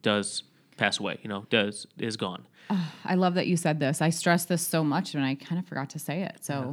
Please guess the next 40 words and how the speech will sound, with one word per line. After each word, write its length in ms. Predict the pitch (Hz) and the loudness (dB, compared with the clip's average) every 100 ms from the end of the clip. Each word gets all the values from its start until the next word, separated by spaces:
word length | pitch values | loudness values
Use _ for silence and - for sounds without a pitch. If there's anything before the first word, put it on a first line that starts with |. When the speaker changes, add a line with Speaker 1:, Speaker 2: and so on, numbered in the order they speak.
| 139 - | -8 -6
Speaker 2:
good 120 | 196 | 0
job, 200 | 233 240 | 0 2
honey. 200 | 180 160 | 2 4
Speaker 1:
Thanks. 300 | 269 135 - | 2 0 -4
So, 320 | - 170 156 - | 6 8 8 6
Speaker 2:
Uh, 40 | 151 | 4
Speaker 1:
uh, 120 | 143 | 6
well, 140 | 139 | 6
I 100 | 165 | 6
know, 140 | 202 143 | 8 6
here, 140 | 139 | 6
let 60 | 139 | 4
me, 160 | 131 | 2
I, 160 | 120 123 | 4 2
uh, 200 | 131 - | 2 0
so 360 | - 127 110 - | 2 4 4 2
I 160 | 131 170 | 4 6
know 180 | 175 | 6
somebody. 460 | 170 - 117 104 101 | 4 2 4 4 6
I 60 | 113 | 6
had 80 | 110 | 6
a 140 | 107 | 4
client, 520 | - 135 120 117 - | 0 0 2 2 0
uh, 220 | - 113 - | -4 -2 2
a 80 | |
while 280 | 113 107 107 | 4 4 2
ago 240 | 107 107 107 | 2 0 2
that 280 | 107 107 - - | 0 0 -6 0
her 140 | 151 | 0
husband, 420 | 131 127 117 117 110 | 4 2 2 0 4
they 140 | 139 | 4
owned 320 | 147 143 135 - - - | 4 2 -2 -8 -20 -12
quite 180 | - 160 | 0 2
a 40 | 147 | 4
few, 160 | 160 | 2
like, 160 | 143 127 | 2 0
convenience 500 | 123 117 131 135 131 | -2 2 4 4 2
stores 400 | 127 120 120 113 | 4 6 4 2
and 240 | 110 104 | -6 -6
some, 380 | - 117 107 | -2 -2 -2